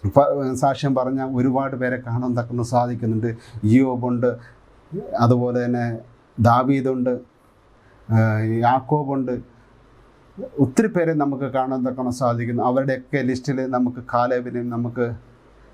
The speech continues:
കൊണ്ടുവരാൻ തക്കവണ്ണം സാധിക്കും. എന്നെ കേൾക്കുന്ന പ്രിയ സഹോദരന് ഒടുവിൽ പിതാവ് തൻ്റെ കർത്താവായ യേശു ക്രിസ്തുവിൻ്റെ സ്നാനസമയത്ത് പറയുന്നുണ്ട്,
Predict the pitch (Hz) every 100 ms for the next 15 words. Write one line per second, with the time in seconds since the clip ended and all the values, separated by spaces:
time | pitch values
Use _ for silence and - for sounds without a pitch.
0 | - 117 123 117 117 117 113 113 113 120
1 | 117 113 110 120 - - - 120 131 127
2 | 131 123 131 127 131 135 127 135 127 123
3 | 123 123 135 123 117 131 131 131 131 127
4 | 123 123 120 143 131 131 127 131 139 131
5 | 135 - 135 131 127 - - - - 131
6 | 147 147 156 139 131 135 127 127 127 120
7 | 120